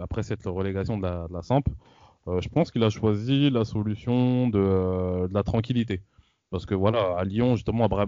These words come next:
après à Lyon, il y avait, euh, il y avait cette ambition-là de, de gagner le premier championnat de France de, de l'histoire de, du club. Mais après, voilà, quand vous regardez, quand vous voyez qu'à la fin, il finit à Montpellier, il a une carrière aussi honnête en France.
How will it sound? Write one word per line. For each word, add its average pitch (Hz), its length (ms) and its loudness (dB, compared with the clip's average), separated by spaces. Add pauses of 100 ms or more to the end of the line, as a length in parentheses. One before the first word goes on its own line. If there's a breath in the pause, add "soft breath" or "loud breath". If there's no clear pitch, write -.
après 104 220 2
à 113 60 4
Lyon, 120 180 4
il 117 60 6
y 104 40 6
avait, 101 200 2
euh, 95 180 2
il 92 200 -4
y 95 40 2
avait 95 140 2
cette 104 180 -4
ambition-là 98 480 0
de, 92 240 0
de 87 100 -4
gagner 95 160 -2
le 95 40 -6
premier 98 260 -4
championnat 92 340 -4
de 87 60 -4
France 98 220 -4
de, 87 140 -4 (520 soft breath)
de 87 80 -2
l'histoire 95 300 2
de, 90 160 2
du 85 120 -6
club. 143 280 2 (840)
Mais 110 260 4
après, 123 300 6
voilà, 113 300 4
quand 107 180 -14
vous 90 160 -16
regardez, 95 600 -10
quand 104 100 -16
vous 95 60 -14
voyez 98 200 -8
qu'à 101 100 -10
la 95 100 -10
fin, 101 160 -14
il 107 60 -12
finit 98 220 -12
à 95 40 -8
Montpellier, 95 600 -8 (360 soft breath)
il 90 100 -8
a - 20 -2
une 98 160 -10
carrière 110 340 -2
aussi 120 240 -4
honnête 135 320 0
en 107 80 -2
France. - 320 -14